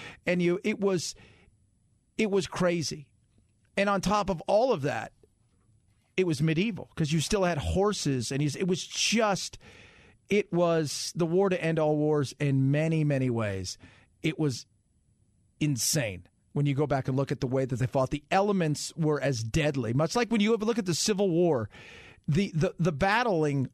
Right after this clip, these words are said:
was awful, but the elements, the medieval, tending to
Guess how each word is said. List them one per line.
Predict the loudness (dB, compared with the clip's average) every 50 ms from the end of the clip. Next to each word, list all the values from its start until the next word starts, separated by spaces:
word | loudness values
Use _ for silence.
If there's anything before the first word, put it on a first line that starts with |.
| _
was | -2 -2 -2 -2 -4 -4 0
awful, | 2 2 2 2 2 0 0 0 0 -6 _ _ _ _ _ _ _ _ _ _ _ _ _ _ _ _ _ _ _ _ _ _ _ _ _ _ _ _ _ _ _
but | -4 -2 0 0 0 0 0 -2 -6 _ _ _ _ _ _ _ _ _ _ _ _ _ _ _ _ _ _ _ _ _ _ _ _ _ _ _ _ _ _ _ _ _ _ _ -2
the | 0 0 0 0 0
elements, | 0 2 2 2 0 0 0 0 -2 -2 -4 -6 -6 -8 -10 -14 _ _ _ _ _ _ _ _ _ _ -4
the | -2
medieval, | 0 2 2 2 2 2 2 4 4 4 4 2 2 2 0 -2 -4 _ _ _ _ _ _ _ _ _ _ _ _ _ _ _ _ _ _ _ _ _ _ _ _ _ _ _ _ _ _ _ _ _ _ _ _ _ _ _ _ _ _ _ _ -8 -2
tending | 0 2 2 2 2 2 2 2 0
to | 0 0 2 2 4 4 2 0 0 -4